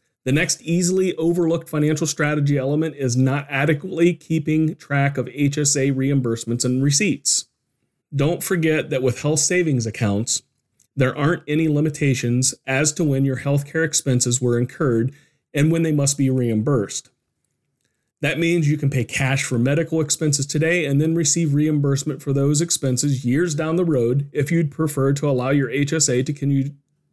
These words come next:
to continue to grow under its tax advantage umbrella. Because you aren't required to pay yourself back immediately, it's critical to keep all of your relevant receipts.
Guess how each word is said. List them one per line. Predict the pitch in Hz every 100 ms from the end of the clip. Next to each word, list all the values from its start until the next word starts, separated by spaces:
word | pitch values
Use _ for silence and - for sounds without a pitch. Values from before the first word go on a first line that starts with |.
| _
to | - 170
continue | 165 156 143 147
to | 147
grow | 147 147 127 - - - _ _
under | 151 160 156
its | 151 -
tax | - 143 143 - -
advantage | 143 139 123 123 131
umbrella. | 135 170 135 69 - _ _ _ -
Because | 143 180
you | 165 165
aren't | 175 -
required | 175 - 165 165 156
to | 143
pay | 151
yourself | 156 151 151 143 147
back | 143 139
immediately, | 127 202 220 117 101 117 143 - _ _ -
it's | 156 -
critical | - 185 185 185
to | 170
keep | - 175 160
all | 131 139 160
of | 151
your | 160
relevant | 139 135 131 117
receipts. | 127 - 151 101 - - -